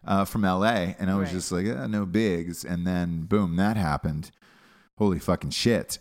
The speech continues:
Speaker 1: Um, coldest weather I ever shot in was, I, I, I believe it was ten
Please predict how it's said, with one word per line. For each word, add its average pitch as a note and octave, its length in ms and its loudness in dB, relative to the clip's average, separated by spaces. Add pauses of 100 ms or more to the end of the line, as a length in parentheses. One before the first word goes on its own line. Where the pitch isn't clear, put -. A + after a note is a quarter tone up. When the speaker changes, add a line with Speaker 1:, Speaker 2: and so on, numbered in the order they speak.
(120)
Speaker 1:
Um, D#2 920 0
coldest F#3 380 4
weather G2+ 280 4
I F2 120 4
ever D#2+ 180 0
shot E2 340 2
in E2 220 0
was, E2 480 -2
I, - 60 -14 (200)
I, - 60 -10 (400)
I - 40 -20 (120)
believe A#2+ 260 -4
it A2 100 -2
was E2 180 -2
ten A#1 560 -10